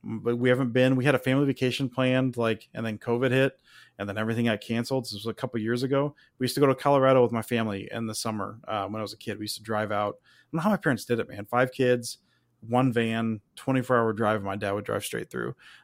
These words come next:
Um, so I'm not doing that because I'm not a psychopath, but we are gonna head out.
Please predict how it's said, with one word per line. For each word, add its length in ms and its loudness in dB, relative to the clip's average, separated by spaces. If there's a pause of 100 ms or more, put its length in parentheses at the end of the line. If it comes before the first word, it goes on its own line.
Um, 140 -4
so 80 -6
I'm 60 6
not 120 8
doing 200 2
that 180 2
because 160 -12
I'm 60 -6
not 120 -4
a 40 -10
psychopath, 680 -10 (480)
but 380 8 (500)
we 100 2
are 100 8
gonna 180 4
head 160 4
out. 340 6